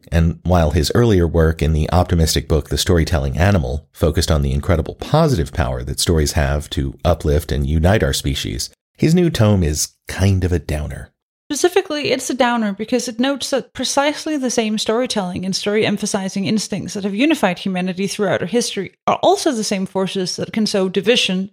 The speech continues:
Speaker 2: discord, and hatred.
Speaker 1: Bit of a buzzkill,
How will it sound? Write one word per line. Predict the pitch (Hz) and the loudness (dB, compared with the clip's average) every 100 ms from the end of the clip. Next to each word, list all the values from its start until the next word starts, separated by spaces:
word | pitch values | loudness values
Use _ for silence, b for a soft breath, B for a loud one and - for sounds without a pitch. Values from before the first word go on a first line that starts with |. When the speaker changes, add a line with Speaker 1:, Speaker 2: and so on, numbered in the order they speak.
| _ | _
Speaker 2:
discord, | 214 - 196 170 - | -2 0 -2 -2 -4
and | 175 | -4
hatred. | 165 214 - - _ _ _ | 0 0 -2 -8 _ _ _
Speaker 1:
Bit | 156 | 0
of | 120 | 0
a | 85 | 0
buzzkill, | 87 80 - - | 2 0 -2 -8